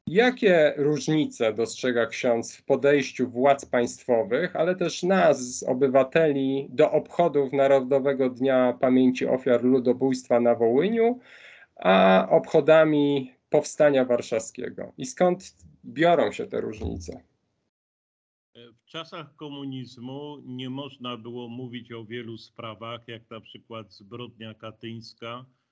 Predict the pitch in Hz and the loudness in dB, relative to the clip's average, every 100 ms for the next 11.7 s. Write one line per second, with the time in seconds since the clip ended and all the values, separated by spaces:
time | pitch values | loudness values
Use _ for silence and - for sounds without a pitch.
0 | _ _ _ - 127 123 120 117 - - | _ _ _ -20 -16 -14 -14 -16 -20 -14
1 | 131 113 127 120 117 113 120 113 113 113 | -14 -12 -16 -14 -14 -16 -16 -16 -14 -16
2 | - _ 110 104 120 117 117 110 110 - | -18 _ -20 -18 -18 -16 -16 -16 -18 -18
3 | 120 110 98 98 _ _ _ _ _ _ | -14 -14 -16 -20 _ _ _ _ _ _
4 | - 120 120 139 135 127 - - 123 135 | -12 -12 -10 -10 -10 -10 -14 -12 -10 -10
5 | 131 127 123 120 120 113 123 123 120 117 | -12 -14 -14 -14 -14 -12 -14 -12 -12 -12
6 | 120 110 120 120 120 107 107 120 110 98 | -16 -14 -14 -12 -12 -14 -14 -12 -12 -14
7 | - 120 135 135 131 107 110 107 107 104 | -14 -12 -12 -14 -16 -18 -16 -14 -16 -16
8 | 110 110 117 117 - 120 120 123 120 113 | -16 -12 -12 -14 -14 -16 -14 -12 -10 -12
9 | 98 107 120 131 131 117 107 101 98 107 | -14 -14 -10 -6 -8 -8 -12 -14 -16 -16
10 | 110 117 110 107 117 101 101 107 101 _ | -14 -14 -14 -14 -16 -14 -16 -16 -18 _
11 | _ _ _ _ 113 107 | _ _ _ _ -12 -12